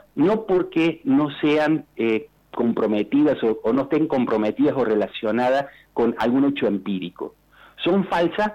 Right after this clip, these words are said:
porque son mentirosas. Pero para ser mentirosas requieren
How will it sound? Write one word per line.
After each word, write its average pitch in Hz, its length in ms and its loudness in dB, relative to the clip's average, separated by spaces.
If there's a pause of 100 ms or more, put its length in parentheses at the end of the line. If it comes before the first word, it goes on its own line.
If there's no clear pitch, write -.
porque 123 260 -2
son 143 240 0
mentirosas. 117 720 -2 (580)
Pero 139 200 2
para 139 240 -2
ser 233 160 0
mentirosas 170 760 0
requieren 139 760 0